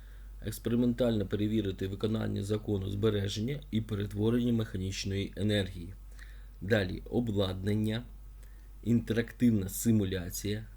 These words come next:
скейтбордист, трек, датчик для вимірювання фізичних величин.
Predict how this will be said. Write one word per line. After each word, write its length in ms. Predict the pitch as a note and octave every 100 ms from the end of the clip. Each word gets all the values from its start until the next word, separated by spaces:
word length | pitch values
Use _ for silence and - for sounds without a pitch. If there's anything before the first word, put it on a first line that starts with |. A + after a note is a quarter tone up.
| -
скейтбордист, 1000 | - - C3+ A#2 F#2 F2+ F#2 F#2+ A#2 - - - - - - - -
трек, 440 | G#2 G2 G2+ B2+ - - - -
датчик 460 | - G2+ B2+ - F#2+
для 120 | G2+
вимірювання 540 | G2+ G2 A2 B2 A#2+ A2
фізичних 580 | G#2 F2+ F#2 - F#2
величин. 520 | F#2 F#2 G2 - F#2